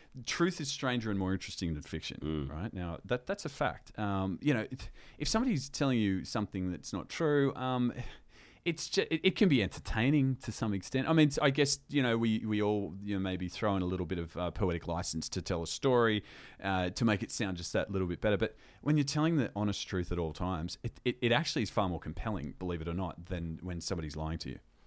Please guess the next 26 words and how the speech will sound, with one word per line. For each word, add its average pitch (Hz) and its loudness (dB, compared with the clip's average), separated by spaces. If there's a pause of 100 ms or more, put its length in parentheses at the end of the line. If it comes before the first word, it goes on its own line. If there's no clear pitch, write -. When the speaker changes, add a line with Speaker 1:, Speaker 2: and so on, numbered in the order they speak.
(220)
Speaker 2:
Mm. 69 -4 (180)
Speaker 1:
And, 123 2
and, 160 2
and 156 4
I 139 2
guess, 143 -2 (140)
again, 127 2
the 87 0
devil's 101 0
in 98 2
the 92 0
detail. 90 -2 (160)
I 127 8
will 117 4
pick - -4
you 98 0
out 87 -4
if - -10
you've, 92 -8 (100)
if - -10
you've 95 -6
told 95 -2
me 90 -4
something 85 -8
that's - -12
wrong. 78 -8